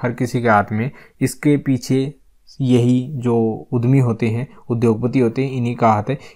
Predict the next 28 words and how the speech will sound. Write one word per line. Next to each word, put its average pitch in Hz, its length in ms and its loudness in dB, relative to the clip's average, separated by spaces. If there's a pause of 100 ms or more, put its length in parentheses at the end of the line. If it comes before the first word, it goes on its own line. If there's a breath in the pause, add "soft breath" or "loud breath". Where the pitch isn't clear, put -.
क्योंकि 180 280 4
इन्होंने 165 260 4
आपस 143 260 0
में 135 160 0
कॉम्पिटिशन 120 560 -2
किया। 123 180 -4 (300 loud breath)
इन्होंने 135 360 2
चाहा 131 300 2
कि 139 160 -4
ज़्यादा 131 300 0
से 120 140 -2
ज़्यादा 117 280 0
लोग 117 260 0
इनके 110 200 -2
पास 113 320 0
आएं, 120 140 -2
इनका 113 180 -4
प्रोडक्ट 107 380 -2
खरीदें, 117 320 -2 (340 loud breath)
तो 139 80 4
इन्होंने 131 360 0
जो 120 120 0
टेक्नोलॉजी 123 560 0
है 113 180 -2 (200)
उसको 127 260 2
भी 127 120 6
बेहतर 110 360 0
किया, 117 200 -6